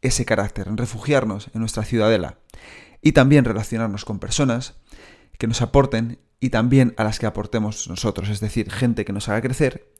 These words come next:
y gente a la que nosotros podamos ayudar a crecer, a ser un poquito mejores. Cambia a partir de ahora de tema en esta carta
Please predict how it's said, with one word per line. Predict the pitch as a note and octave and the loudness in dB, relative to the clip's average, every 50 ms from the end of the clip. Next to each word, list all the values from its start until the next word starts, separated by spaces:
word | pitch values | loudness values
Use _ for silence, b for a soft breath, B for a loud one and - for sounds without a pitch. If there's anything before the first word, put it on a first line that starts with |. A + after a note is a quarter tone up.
| _ - | _ -10
y | - G#2 | -8 -4
gente | - C3+ C3 B2+ A2+ B2+ A#2 | 0 2 2 2 2 0 0
a | G2+ | -2
la | G2+ F#2+ | -2 -4
que | - G#2+ | -4 -6
nosotros | G2 G2+ - A#2 - A2 A2 - | -6 -4 -6 -6 -6 -6 -8 -6
podamos | - G2 G2+ G2+ F#2+ G2 | -4 -2 -2 -2 -2 -4
ayudar | A2 G#2 G2+ G2+ F#2 | -4 -2 -2 -2 -2
a | F#2 | -2
crecer, | - F#2 G2+ - A2 - - | -4 -6 -8 -6 -6 -6 -6
a | G2+ | -6
ser | - - A2+ - - | -4 -4 -4 -6 -4
un | - A2 G#2 | -8 -8 -6
poquito | - G#2 G2 - G2+ G2 | -6 -8 -6 -6 -6 -6
mejores. | G2 G2 - A2 F2+ - - - - b b b b b b b b b b b b b b b b _ _ _ _ _ _ _ _ _ _ _ _ _ _ - | -6 -4 -4 -4 -4 -4 -8 -10 -14 b b b b b b b b b b b b b b b b _ _ _ _ _ _ _ _ _ _ _ _ _ _ 4
Cambia | - D#3+ D#3+ D3+ C#3 C#3 C#3 C#3 C3+ C3+ A#2+ | 6 6 6 6 6 6 4 4 4 2 0
a | A2+ | 0
partir | - A2 A2+ - - A#2 A2+ | 0 -2 -2 0 -2 -2 2
de | G2 A2+ | 4 6
ahora | A#2+ B2 A#2 G#2 G2 G2+ | 8 8 8 8 6 2
de | G2 F#2+ | 2 2
tema | - B2+ A#2+ A2 G2 G#2 | 2 4 4 4 4 2
en | G2+ G2+ | 0 -2
esta | A2 - - G#2 - | -4 -4 -4 -2 0
carta | C3 B2 - - G2+ G#2 A2+ | 0 0 0 0 -4 -4 -6